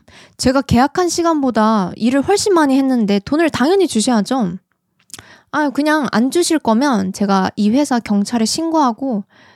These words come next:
저는 그냥 그만두겠습니다." 이렇게 얘기하는 이미지가 있어요.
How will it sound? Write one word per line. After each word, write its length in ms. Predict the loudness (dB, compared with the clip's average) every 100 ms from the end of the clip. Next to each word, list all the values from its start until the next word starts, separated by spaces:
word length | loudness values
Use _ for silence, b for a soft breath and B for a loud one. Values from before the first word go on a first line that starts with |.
| _
저는 280 | -4 -2 0
그냥 200 | 0 -2
그만두겠습니다." 1040 | 0 -2 -2 -2 -4 -4 -4 -4 -6 -8 b b b b b b b b -2
이렇게 420 | -2 0 0 0
얘기하는 560 | -2 -4 -4 -4 -4
이미지가 440 | -2 -2 -2 -6 -10
있어요. 340 | -10 -12 -16